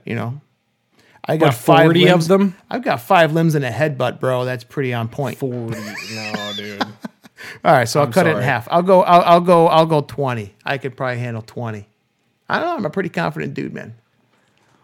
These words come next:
Speaker 1: So
Speaker 2: Where
Speaker 1: I'm thinking about size. See, I fight them all the time.
Speaker 2: Where
Speaker 1: I
Speaker 2: does
Speaker 1: wrestle with third and fourth graders with my kids all the time, you know?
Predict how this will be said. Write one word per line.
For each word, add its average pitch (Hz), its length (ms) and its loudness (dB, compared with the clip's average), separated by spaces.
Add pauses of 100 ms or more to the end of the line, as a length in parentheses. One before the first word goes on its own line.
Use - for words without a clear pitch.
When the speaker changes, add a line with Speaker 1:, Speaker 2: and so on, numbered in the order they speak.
(180)
Speaker 1:
So 123 80 -14
Speaker 2:
Where 120 200 0
Speaker 1:
I'm 185 120 2
thinking 220 200 2
about 196 140 -2
size. 180 140 -8
See, 208 140 -6
I 240 100 -4
fight 277 300 -6
them 240 120 -4
all 220 80 0
the 190 60 -12
time. 196 480 -12
Speaker 2:
Where 160 260 2
Speaker 1:
I - 40 2
Speaker 2:
does 175 340 2
Speaker 1:
wrestle 214 340 0
with 139 220 -2
third 151 200 0
and 135 100 -8
fourth 156 240 -2
graders 156 340 -2
with 147 80 -6
my 147 140 -4
kids 190 260 -2
all 127 100 -4
the 127 80 -8
time, 185 320 -8
you 117 60 -6
know? 165 160 -8